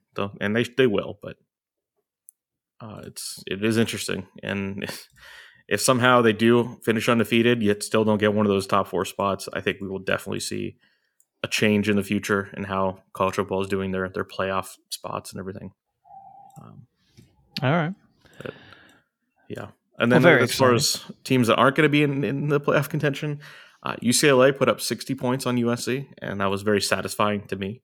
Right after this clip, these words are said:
Speaker 1: Uh, U C L A now is up to seven wins, so one of their <laughs> best seasons in a long time. Not, not incredible, but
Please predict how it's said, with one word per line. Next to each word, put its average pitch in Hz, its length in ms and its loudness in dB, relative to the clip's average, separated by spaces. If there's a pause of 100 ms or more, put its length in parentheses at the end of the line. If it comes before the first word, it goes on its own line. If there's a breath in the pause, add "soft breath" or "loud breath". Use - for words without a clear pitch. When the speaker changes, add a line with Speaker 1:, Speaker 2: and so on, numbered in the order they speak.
(1120)
Speaker 1:
Uh, - 220 -12 (420)
U 101 100 -6
C 101 140 -2
L 98 120 2
A 98 280 0
now 95 240 0
is 95 140 -6
up 95 180 -2
to 98 380 -4
seven 120 360 2
wins, 151 340 2
so 95 420 -6 (500 soft breath)
one 101 140 2
of 98 40 2
their 101 100 2
<laughs> - 0 -
best - 260 -2
seasons 113 380 0
in 113 60 0
a 110 60 0
long 107 180 0
time. 110 300 0
Not, 107 240 -4 (640 loud breath)
not 131 100 6
incredible, 139 440 6
but 117 520 2